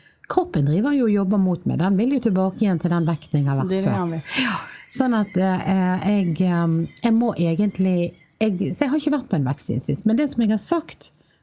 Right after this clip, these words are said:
Speaker 1: for det, det er jo litt av, av det som er utfordringen som vi snakker litt om nå, Inge, det er det at nå er det sommer. Det er veldig lett å, å på en måte sånn skulle unne seg. Det er
Speaker 2: Ja.
Speaker 1: varmt og godt, du er på ferie.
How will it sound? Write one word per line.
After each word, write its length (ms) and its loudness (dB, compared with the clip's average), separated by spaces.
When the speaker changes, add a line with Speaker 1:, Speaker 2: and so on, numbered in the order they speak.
Speaker 1:
for 100 -2
det, 220 0
det 80 0
er 80 2
jo 80 0
litt 260 -2
av, 160 0
av 280 0
det 180 2
som 220 0
er 180 0
utfordringen 540 -2
som 100 -2
vi 300 0
snakker 500 -2
litt 220 -2
om 160 2
nå, 340 0
Inge, 260 0
det 100 0
er 100 0
det 80 0
at 80 -12
nå 160 2
er 100 0
det 40 -2
sommer. 520 0
Det 120 0
er 20 0
veldig 200 0
lett 200 -4
å, 100 2
å 60 0
på 80 -2
en 60 0
måte 180 0
sånn 100 0
skulle 340 -2
unne 520 2
seg. 260 -2
Det 140 0
er 60 2
Speaker 2:
Ja. 80 2
Speaker 1:
varmt 360 0
og 60 0
godt, 220 -2
du 120 -2
er 40 0
på 180 -2
ferie. 640 0